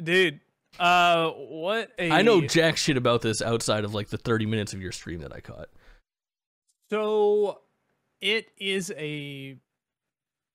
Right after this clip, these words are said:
Speaker 1: battle royale game.
Speaker 2: Great.
Speaker 1: Naturally. Everything's battle royale game nowadays.
Speaker 2: I think a lot
Speaker 1: Um,
Speaker 2: of people were
Speaker 1: it
Speaker 2: saying we, we need a new battle royale.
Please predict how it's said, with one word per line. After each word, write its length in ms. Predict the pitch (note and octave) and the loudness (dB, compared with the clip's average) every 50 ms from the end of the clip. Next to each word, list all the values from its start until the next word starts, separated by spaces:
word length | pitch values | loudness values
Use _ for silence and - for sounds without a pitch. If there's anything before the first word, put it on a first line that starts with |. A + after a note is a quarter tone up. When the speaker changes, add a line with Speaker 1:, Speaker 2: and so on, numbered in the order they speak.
| _ _ _ _ _ _ _ _ _ _ - F#3+ | _ _ _ _ _ _ _ _ _ _ -14 -10
Speaker 1:
battle 240 | - C3+ C3+ D3+ F#3+ | -8 -6 -6 -6 -6
royale 280 | A3+ B3 G3+ C#3+ C3+ | -6 -8 -8 -10 -12
game. 240 | B2+ - C#3+ E3 F#3+ - - - - - - - _ _ _ _ _ _ _ _ E3+ | -14 -16 -16 -18 -18 -18 -20 -20 -20 -20 -20 -20 _ _ _ _ _ _ _ _ -18
Speaker 2:
Great. 240 | D3+ C#3 - E2 G#2 - | -12 -8 -6 -6 -6 -6
Speaker 1:
Naturally. 180 | C#3+ D#3 F3+ F#3+ - - _ _ _ _ _ _ _ - | -8 -14 -18 -20 -20 -20 _ _ _ _ _ _ _ -6
Everything's 440 | D#3 C#3 C#3 C3+ C3 C3+ C#3 C#3 | -6 -6 -6 -8 -10 -12 -14 -14
battle 220 | - C#3+ C3 C3+ C#3 C#3 | -16 -16 -16 -16 -18 -18
royale 240 | C#3 C3+ C3 C3 D3+ - | -18 -18 -18 -18 -16 -14
game 300 | D3+ C#3 C#3 C#3 C#3+ C#3+ _ _ | -12 -12 -12 -14 -16 -20 _ _
nowadays. 480 | D#3 C3 C3 C3+ C3+ D3+ G3 G#3 _ _ _ _ _ _ - D#3+ D3+ _ _ - | -16 -16 -14 -14 -14 -14 -16 -16 _ _ _ _ _ _ -20 -20 -20 _ _ -2
Speaker 2:
I 180 | F3 D#3 D#3+ | 2 4 4
think 120 | E3 D#3+ D#3 | 6 6 4
a 60 | C#3+ | 4
lot 120 | B2+ B2 | 4 2
Speaker 1:
Um, 40 | B2 | 2
Speaker 2:
of 40 | B2 | 0
people 240 | - C#3 A#2 A2+ A2+ | 0 -2 -2 0 0
were 80 | - D#3+ | 2 2
Speaker 1:
it 80 | D#3 | 2
Speaker 2:
saying 200 | D#3+ D#3 D3+ G2+ | 2 0 0 -2
we, 100 | G2 G2 | -4 -6
we 220 | G2 F#2+ - A#2 A#2 | -6 -6 -4 -4 -2
need 180 | A2+ A2+ G#2+ G2+ | -2 -2 -2 -4
a 40 | |
new 160 | F#2 F#2+ F#2+ F2+ | -4 -4 -4 -4
battle 240 | F#2+ F#2 F2+ E2+ | -4 -4 -4 -4
royale. 420 | E2+ E2+ E2+ E2+ D2+ D#2+ E2+ - | -6 -8 -8 -8 -8 -8 -10 -10